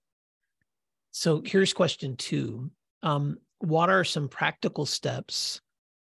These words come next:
if you know what your vision and mission are, whether that's personally or in leadership or for your school, what are some practical steps that you're currently taking toward those goals?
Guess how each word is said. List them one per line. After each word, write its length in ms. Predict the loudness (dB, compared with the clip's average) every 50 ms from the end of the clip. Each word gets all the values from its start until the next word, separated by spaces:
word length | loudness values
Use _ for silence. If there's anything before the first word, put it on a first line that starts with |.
| _ _ _ _ _ _ _ -6
if 160 | -6 -4 -2
you 100 | 0 0
know 200 | 2 4 6 6
what 180 | 6 4 4 2
your 240 | 0 0 -2 -2 -6 _ _ _ _ _ -6
vision 460 | 0 2 4 4 4 4 2 0 0
and 160 | 0 0 0
mission 340 | 0 0 -2 -2 -2 -4 -4
are, 480 | -6 -8 -8 -8 -6 -6 -6 -6 -8 _ _ _ _
whether 240 | -6 -4 -2 -2 -2
that's 440 | -2 -2 -4 -4 -4 -6 -6 -8 -10 _ _
personally 520 | -4 -2 -2 -2 -2 -4 -4 -4 -2 -4 -4
or 60 | -4
in 120 | -4 -4
leadership 400 | -4 -2 -2 -2 -4 -4 -4 -6
or 60 | -8
for 120 | -8 -6 -6
your 100 | -6 -6
school, 260 | -6 -4 -4 -2 0
what 100 | 0 0
are 60 | 0
some 140 | -2 -4 -4
practical 420 | -2 -2 -4 -4 -6 -8 -6 -6
steps 300 | -4 -4 -4 -4 -4 -4
that 180 | -6 -6 -6 -6
you're 80 | -8 -8
currently 460 | -8 -6 -2 -2 -2 -2 -4 -6 -6
taking 520 | -4 -4 -6 -6 -6 -8 -8 -8 -8 -10 -12 _ _ _ _ _ _ _ _ _ _ _ _ _ _ _ _ _ -14
toward 480 | -6 0 2 4 4 4 4 2 -2 -6 _ _ _ -6
those 400 | 0 0 2 2 2 0 -4 -4
goals? 640 | -2 0 0 0 0 -2 -4 -6 -8 -10 -12 -12